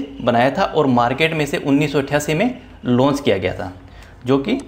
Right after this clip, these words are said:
उन्नीस सौ छियानवे तक चला था। ये एमएस डॉस बेसिस पे वर्क करता था, यानी कि ये विंडो नाइंटी एट या नाइंटी फ़ाइव या इससे पहले की जो विंडो थी उसी पे ही ये वर्क करता था। और इस सॉफ्टवेयर में यानी कि टेली फ़ोर पॉइंट फ़ाइव में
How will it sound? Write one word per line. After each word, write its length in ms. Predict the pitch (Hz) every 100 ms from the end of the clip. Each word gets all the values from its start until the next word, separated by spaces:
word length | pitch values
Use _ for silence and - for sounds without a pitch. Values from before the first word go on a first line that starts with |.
| - -
उन्नीस 300 | 139 139 143
सौ 100 | 165
छियानवे 400 | 156 143 120 123
तक 180 | 131 156
चला 220 | - 117 117
था। 460 | 196 233 - - -
ये 340 | 127 226 - -
एमएस 400 | 147 156 202 -
डॉस 340 | 135 131 170 135
बेसिस 300 | 135 135 135
पे 120 | 208
वर्क 240 | 185 147 -
करता 260 | 101 -
था, 200 | - 87 87 - - - - - -
यानी 260 | 110 110 127
कि 80 | 175
ये 220 | 151 185 349 - - - -
विंडो 360 | 117 131 135
नाइंटी 400 | 151 135 139 139 156
एट 240 | 151 160
या 80 | 165
नाइंटी 480 | 139 131 135 135 160
फ़ाइव 360 | 143 143 147 151
या 80 | 160
इससे 260 | 160 156 165
पहले 280 | - 170 175
की 100 | 170
जो 140 | 160
विंडो 260 | 139 131 143
थी 160 | 147 254 269 - -
उसी 260 | 151 190
पे 120 | 185 165
ही 160 | 240
ये 100 | 226
वर्क 240 | 151 131 123
करता 300 | 101 98 98
था। 160 | 95 95 - - - - - - -
और 200 | - 185 - -
इस 200 | 240 247 -
सॉफ्टवेयर 440 | 202 202 170 135
में 260 | 117 98 - - - - - 120
यानी 120 | 123
कि 100 | 180
टेली 300 | 185 139 135
फ़ोर 260 | - 131 143
पॉइंट 240 | 165 156
फ़ाइव 240 | - 127 135
में 200 | 226